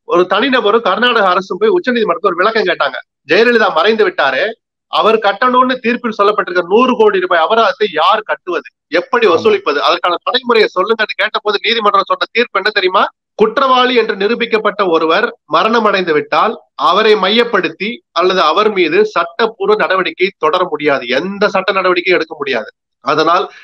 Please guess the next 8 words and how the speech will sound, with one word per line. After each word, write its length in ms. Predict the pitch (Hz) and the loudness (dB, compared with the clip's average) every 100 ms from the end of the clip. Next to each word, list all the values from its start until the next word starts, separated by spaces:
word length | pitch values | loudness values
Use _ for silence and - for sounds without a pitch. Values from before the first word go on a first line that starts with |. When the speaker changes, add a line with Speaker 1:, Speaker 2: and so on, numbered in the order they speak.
| _ | _
Speaker 1:
ஜெயலலிதாவை 580 | 156 196 262 247 196 214 | -2 2 2 2 2 0
இந்த 160 | 220 180 | 0 0
வழக்கில் 440 | 156 214 240 247 | 0 0 -2 2
இருந்தே 220 | 226 220 | 2 2
நாங்க 200 | 220 202 | 0 -2
விடுவிக்கிறோங்கிற 560 | 180 208 208 196 185 185 | 0 0 0 -2 -2 0
மாதிரி 200 | 185 190 | 0 0
விடுவிச்சாங்க. 460 | 170 165 - 139 | -2 -6 -6 -6